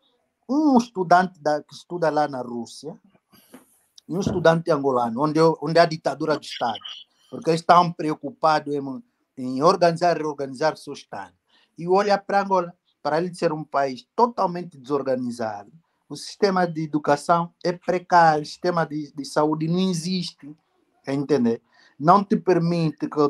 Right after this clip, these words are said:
tu, por exemplo, faça pesquisa, apresente resultados, esses resultados sejam discutidos nas salas de aula, sejam discutidos,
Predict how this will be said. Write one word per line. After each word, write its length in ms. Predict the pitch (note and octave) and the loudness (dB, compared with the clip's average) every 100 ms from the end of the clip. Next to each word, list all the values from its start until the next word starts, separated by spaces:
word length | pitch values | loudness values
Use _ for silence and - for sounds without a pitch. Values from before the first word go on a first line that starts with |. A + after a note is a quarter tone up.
| - | 4
tu, 180 | F3 F3 | 4 4
por 180 | E3 D3+ | 0 -4
exemplo, 420 | D3 C#3+ C3+ B2+ | 0 0 0 0
faça 300 | E3 D#3+ - | 0 2 -2
pesquisa, 580 | - - - E3+ E3+ A3+ | -4 -16 -10 -8 -2 -2
apresente 480 | F#3 C3+ D3+ D#3 | -2 -2 -2 0
resultados, 680 | C#3 B2 C3 B2+ D#3+ F3 D3 | -2 -2 -6 2 6 6 4
esses 240 | D#3+ D3+ | -2 -2
resultados 460 | C#3+ C3+ - D#3+ E3 _ _ | -4 -8 0 0 0 _ _
sejam 340 | - F3+ E3+ D3+ | -8 0 0 0
discutidos 680 | - - C#3+ - E3+ D3+ C#3 | -4 -12 -12 -8 -8 -6 -6
nas 180 | C3 | -6
salas 300 | - D3+ C#3 | -2 0 0
de 120 | B2 C#3+ | 2 6
aula, 320 | E3+ F3 D#3 | 8 8 4
sejam 260 | - D#3 | -4 -10
discutidos, 640 | D3 - - A#2+ E3 D3+ C#3 | -10 -14 -20 -14 -10 -10 -12